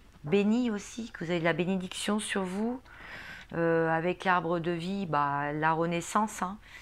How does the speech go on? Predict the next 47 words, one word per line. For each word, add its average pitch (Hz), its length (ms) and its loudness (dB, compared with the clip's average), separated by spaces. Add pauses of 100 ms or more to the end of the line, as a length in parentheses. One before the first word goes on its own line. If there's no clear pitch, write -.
(440)
C'est, 170 400 0
c'est 165 140 -8
de 151 80 -2
la 165 100 6
renaissance, 190 920 4
euh, 165 400 2
en 156 100 4
plus - 180 -6
dans 165 140 -2
une 151 180 -6
étoile, 180 400 0
donc 156 220 -6
la 165 80 -4
protection 170 600 -4
aussi. 247 360 -4 (520)
C'est - 200 0
aussi 175 260 0
un 175 140 4
conducteur, 180 640 2
hein, 196 160 4
vous 170 160 -4
êtes 170 160 -6
relié 180 440 0
quand 175 180 -2
même, 180 280 2
euh, 156 400 0 (280)
c'est - 60 -20
pour 160 140 -6
ça 190 140 2
qu'il 180 160 -2
y - 20 0
a - 20 0
eu 170 40 0
beaucoup 165 300 -4
d'émotions, 170 680 0
euh, 160 180 0
quand 165 160 -4
j'ai 170 200 -4
écrit, 175 260 -6
parce 165 200 -6
que - 120 -10
c'est - 160 -8
mon 160 160 -2
hypersensibilité 196 1300 2
ou 170 80 -2
sensibilité, 208 1080 2
euh, 185 60 4